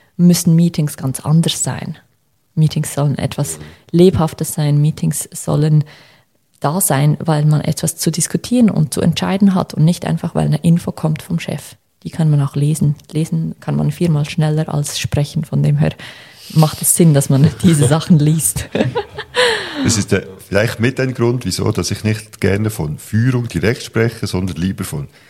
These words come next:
Speaker 3: Leader, Trainer oder Coach.
Speaker 1: Mhm.
Speaker 3: Oder? Und Trainer, das ist ja ein Zusammenarbeiten. Auch ich hab zwar den Lead, bin im Lead,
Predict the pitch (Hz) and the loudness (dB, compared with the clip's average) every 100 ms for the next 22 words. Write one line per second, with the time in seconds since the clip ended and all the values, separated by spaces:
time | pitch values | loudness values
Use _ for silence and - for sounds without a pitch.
0 | _ 95 110 127 117 113 - 90 95 107 | _ -2 0 0 -2 -4 -2 0 2 0
1 | 98 80 - 113 117 - - - _ _ | -2 -6 -2 -2 -2 -8 -20 -20 _ _
2 | - 180 156 151 147 131 113 98 87 - | -4 0 2 0 0 -2 -2 -4 -8 -10
3 | _ - 120 85 76 76 - _ - 104 | _ 0 2 2 -4 -8 -10 _ -8 -6
4 | 85 - 101 - 76 85 - 95 92 107 | -6 0 0 0 -4 -6 -6 -2 0 2
5 | 101 76 95 107 107 101 110 104 82 - | 0 0 -2 0 0 0 -2 -6 -8 -4
6 | 95 113 - - 120 - 82 - 113 113 | -2 -2 -8 -4 -4 -2 -4 -2 -2 -2
7 | 85 98 185 226 - - 85 87 113 196 | -2 0 0 -4 -8 -10 -6 -4 -2 -4
8 | 226 - | -6 -12